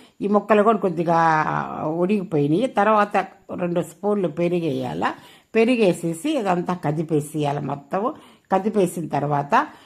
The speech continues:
రెండు, ఇప్పుడు ఇట్లాగే దింపేసుకోవచ్చండి. ఇట్లాగే దింపేసుకోవచ్చు. లేదంటే మనకు పులుసు పులుసుగా ఈ చపాతీలోకి, దో-, దోశలోకి పులుసుగా కావాలంటే ఒక ర-, ఒక అర గ్లాసు నీళ్ళు పోసేసి కొంచెం సేపు ఉంచాల పొయ్యి మీద.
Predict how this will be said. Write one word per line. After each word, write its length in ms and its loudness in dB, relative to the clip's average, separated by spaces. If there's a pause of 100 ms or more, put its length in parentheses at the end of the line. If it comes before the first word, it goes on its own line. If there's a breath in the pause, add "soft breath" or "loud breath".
(180 loud breath)
రెండు, 480 2
ఇప్పుడు 240 0
ఇట్లాగే 480 2
దింపేసుకోవచ్చండి. 1080 2
ఇట్లాగే 440 4
దింపేసుకోవచ్చు. 1120 -2 (320 loud breath)
లేదంటే 460 4
మనకు 280 2
పులుసు 320 -2
పులుసుగా 560 4
ఈ 100 2
చపాతీలోకి, 960 0
దో-, 280 0 (360 loud breath)
దోశలోకి 560 4
పులుసుగా 400 -2
కావాలంటే 640 2
ఒక 200 0
ర-, 300 0 (360 loud breath)
ఒక 140 -2
అర 140 4
గ్లాసు 380 2
నీళ్ళు 260 2
పోసేసి 560 -2
కొంచెం 360 -2
సేపు 360 -2
ఉంచాల 400 -4
పొయ్యి 260 -4
మీద. 220 -4